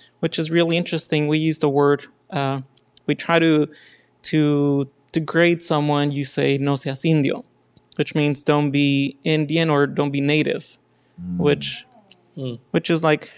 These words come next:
Speaker 1: how is that? Why do we use that to
Speaker 2: Right.
Speaker 1: make someone feel less? And it was, again, because it was their, their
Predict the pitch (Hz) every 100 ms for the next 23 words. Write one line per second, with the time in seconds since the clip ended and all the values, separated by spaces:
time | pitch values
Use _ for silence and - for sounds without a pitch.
0 | - 180 - 170 165 151 151 147 139 -
1 | - 151 160 156 156 147 147 139 135 -
2 | - 143 139 135 135 135 135 _ 175 -
3 | 92 - 175 151 143 156 143 135 - 143
4 | 143 139 - 151 - 165 165 165 160 151
5 | 156 156 143 156 143 147 147 143 - _
6 | _ _ - 143 143 143 - 143 139 135